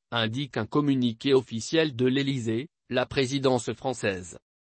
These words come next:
Nous nous retrouverons à Libreville début deux mille vingt-trois pour adopter des plans d'action très concrets lors d'un Non-Forest Summit organisé conjointement avec le président Ali Bongo Ondimba qui s'exprimait il y a quelques instants,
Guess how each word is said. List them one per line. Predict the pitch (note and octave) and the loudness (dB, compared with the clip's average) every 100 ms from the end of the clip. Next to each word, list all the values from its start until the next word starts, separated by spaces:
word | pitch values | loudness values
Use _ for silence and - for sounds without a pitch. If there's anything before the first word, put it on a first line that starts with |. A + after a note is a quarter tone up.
| _ | _
Nous | - C3+ | 0 2
nous | C3+ B2 | 4 4
retrouverons | B2+ D3+ D3+ C#3 A#2+ C3 G#2+ | 4 4 2 2 4 4 4
à | G2+ | 2
Libreville | A2+ A2 A2+ G#2+ B2+ A2+ | 0 2 0 0 -2 -2
début | G#2+ G#2 A#2+ | -4 -2 -4
deux | A2 | -2
mille | B2 C3 | -2 0
vingt-trois | A#2+ C3 B2+ C3 A#2 | 0 0 0 -2 0
pour | A#2 G#2+ | -2 0
adopter | A#2 A#2 A2+ _ C#3+ | 0 0 -4 _ -2
des | A2+ | -2
plans | F#2 B2 A#2+ C#3 | -2 0 2 2
d'action | B2 A#2 - A#2+ | 0 -2 -2 -2
très | G#2 E3+ - | -2 -6 -4
concrets | C3 - C#3+ | -4 -2 0
lors | C3 C3+ B2 | 4 4 4
d'un | A#2+ | 0
Non-Forest | A2+ C#3 C#3 A2+ D#3 C#3+ A#2+ A2+ | 2 2 0 0 0 0 -2 -6
Summit | - C#3 A#2+ A#2+ | -2 0 2 0
organisé | B2+ C#3+ C3 B2 B2 | 0 2 2 2 0
conjointement | A2 C3+ A2+ A2+ G#2 D#3 C3+ G2 | 0 -2 0 -2 -2 -2 0 0
avec | G2 - | -2 0
le | A#2+ | 0
président | - D#3+ C3 B2+ A2 A#2+ | 0 -2 -2 0 2 2
Ali | A#2+ B2+ C#3+ | 2 2 0
Bongo | C3+ C3 C3+ D3+ B2+ | 0 0 2 2 2
Ondimba | A2+ A2+ A#2+ | 0 2 2
qui | A#2 D3+ | 0 -6
s'exprimait | - D#3+ - - B2+ G2+ - | -2 -2 -2 -2 2 2 0
il | D#3+ A#2 | -4 0
y | A#2 | 0
a | G2+ | 0
quelques | - C3 D3+ C3 | -2 0 0 2
instants, | B2+ - B2 A#2+ E3 | 0 0 -2 0 -2